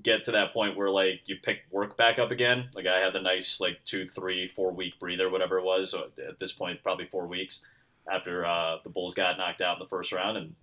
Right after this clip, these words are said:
we're here, man. We're going back into baseball at some point soon, and, uh, it feels, feels weird, man. The ramp up time.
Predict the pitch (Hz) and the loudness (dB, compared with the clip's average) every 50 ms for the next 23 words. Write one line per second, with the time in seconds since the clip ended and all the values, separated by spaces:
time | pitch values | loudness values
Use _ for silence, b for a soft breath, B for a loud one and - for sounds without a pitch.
0 | - _ _ _ _ _ _ _ _ _ - 90 95 104 107 104 110 101 90 90 | -20 _ _ _ _ _ _ _ _ _ -6 -2 -2 0 2 2 2 2 0 -2
1 | 90 87 90 85 92 92 92 92 92 92 - 95 95 87 90 90 90 - - 104 | -4 -4 -6 -4 -4 -4 -2 0 0 0 0 -2 -6 -4 -2 -2 -2 -2 0 0
2 | 95 92 - - 101 95 - 101 98 95 95 - - 101 110 123 120 95 85 80 | 0 0 0 -2 -6 -6 -6 -4 -4 -2 -2 -2 -2 -2 -2 -4 -4 -6 -6 -8
3 | 82 - _ _ _ _ _ _ _ - 87 90 87 85 82 85 87 95 - - | -14 -18 _ _ _ _ _ _ _ -6 -4 -2 -2 -2 -2 -4 -6 -4 0 4
4 | 139 143 139 131 123 127 - - - _ _ _ _ _ _ - - 147 160 175 | 6 8 8 8 8 6 2 -2 -6 _ _ _ _ _ _ 0 6 8 10 10
5 | 180 165 135 127 139 143 147 131 110 104 98 98 98 101 101 104 - _ _ _ | 10 8 4 4 6 8 8 8 8 6 4 4 4 4 2 0 -6 _ _ _
6 | - 104 95 101 101 104 110 107 - 104 98 - - - 95 85 82 80 82 - | -2 0 2 4 4 4 4 4 2 0 0 0 -2 -4 -2 -2 -2 -4 -8 -10